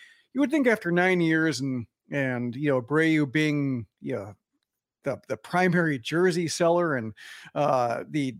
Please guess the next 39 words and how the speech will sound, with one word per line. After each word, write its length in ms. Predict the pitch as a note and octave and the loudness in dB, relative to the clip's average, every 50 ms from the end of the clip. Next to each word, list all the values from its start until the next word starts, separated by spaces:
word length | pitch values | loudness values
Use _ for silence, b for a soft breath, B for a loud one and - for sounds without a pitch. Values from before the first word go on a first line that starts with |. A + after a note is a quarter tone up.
| - _ - | -16 _ -4
you 160 | G3+ E3+ C3+ | 0 0 0
know, 60 | B2 | 0
reason 360 | B2 C#3+ F3+ G#3 G#3+ E3 F3 | 0 2 2 2 2 4 2
to 80 | E3 D3 | 2 2
watch 320 | C#3 D3 D3+ D#3 D#3 - | 4 4 2 2 0 -2
for 160 | - - D3+ | -6 -8 -8
so 240 | - - - G3 G3 | -4 -2 2 2 4
many 220 | F#3+ F#3 E3 D3+ C#3 | 4 4 2 2 0
years 500 | C3+ C#3 D3 D#3+ D#3 C#3 B2+ B2+ A#2+ A#2 | -2 0 0 0 0 0 0 -2 -4 -4
and 300 | B2 B2 B2 B2 - - | -6 -6 -6 -8 -8 -6
two 340 | - - A#3 B3 A#3+ A#3 | -2 2 2 4 4 2
rebuilds, 640 | G3+ F#3 G3+ G#3+ G#3 E3+ G3+ G3+ G3+ G3+ F#3+ D#3 C3+ | 0 0 -2 -2 0 2 2 4 4 4 2 0 -2
one 240 | C#3+ D3+ F3 F#3 F#3+ | 0 2 2 2 2
that 160 | F#3 E3+ - | 0 -2 -2
failed, 400 | - - F3+ F#3 F#3 F#3 F#3 D#3+ | -2 0 2 4 4 4 2 2
one 300 | D#3 D3 D3+ E3 F3 F3 | 0 0 0 0 2 2
that 260 | E3+ E3+ E3 D3+ - | 2 0 0 -2 -4
might 340 | B2 A2 A#2+ D#3 E3+ E3+ _ - | -8 -4 -2 -2 -2 -2 _ -6
be 140 | F3 F3 D#3 | -4 -4 -4
failing, 520 | - - F3 F3 F3 E3+ E3+ E3+ E3+ D#3+ B B B B B B B B B B - | 0 0 2 2 4 2 2 0 0 -4 B B B B B B B B B B -6
a-, 60 | D#3+ | -4
and 260 | D#3+ F3 E3 D#3+ D3+ | -4 -2 -2 0 2
him 180 | D3 F3+ F#3+ F#3+ | 2 2 2 4
being, 260 | E3 F3+ F3+ F3 E3+ | 4 4 4 4 2
like, 220 | D#3 D3+ D3 - - | 0 0 -2 -2 -2
the, 240 | D3 C#3+ C#3 C#3 | -2 -2 -2 -2
the 140 | B2 B2 C#3 | -2 -2 0
one 180 | C#3 E3 F3 E3+ | 2 2 2 2
thing 120 | D#3+ F3 | 2 0
that's 140 | D#3+ C#3 - | -2 -2 -4
kept 220 | - - F3+ - | -4 -6 -4 -2
it 60 | D#3+ D#3+ | 0 2
all 120 | D3 C#3 | 2 2
together, 380 | B2+ B2+ C3 D#3+ D3 C3+ A#2+ A#2 | 0 0 0 0 0 0 -2 -4
you'd 180 | C3+ D#3+ D3+ - | -4 -6 -4 -4
think 160 | D4+ D#4 A#3 | -4 -2 2
there'd 180 | B3 G3+ F#3+ - | 2 2 2 2
be 220 | F#3+ F#3+ F#3 F3 | 0 0 0 0
more 840 | D#3 C3 A#2+ A#2+ B2 B2 C#3 D#3 E3 D#3+ C#3 G#2 G2 F#2+ - - | 0 -2 -4 -6 -6 -4 -2 0 2 2 2 0 -2 -8 -12 -16